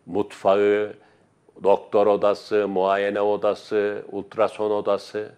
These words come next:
yani komple bir tesis ve bekleme salonu ve bugün o tesisler Yeni Mahalle'de çok güzel bir görev yaptılar bu dönem içerisinde. Ve vatandaşlarımızdan da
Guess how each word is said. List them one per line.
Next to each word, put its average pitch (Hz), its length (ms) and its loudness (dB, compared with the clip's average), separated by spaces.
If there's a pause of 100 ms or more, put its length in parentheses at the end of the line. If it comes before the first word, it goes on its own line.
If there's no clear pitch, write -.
(340)
yani 87 240 -4 (200)
komple 107 640 2
bir 98 80 -10
tesis 95 520 -8
ve 101 300 -2
bekleme 104 440 -2
salonu 101 500 -6 (560)
ve 135 220 2 (880)
bugün 135 300 0
o 113 220 0 (480)
tesisler 95 760 -6 (460)
Yeni 113 240 2
Mahalle'de 87 580 -2 (440)
çok - 500 0
güzel 104 440 0
bir 107 60 -10
görev 95 360 -4
yaptılar 65 520 -14
bu 71 100 -18
dönem 69 300 -18
içerisinde. - 600 -20 (400)
Ve 117 120 -4
vatandaşlarımızdan 110 1200 -2
da 90 160 -8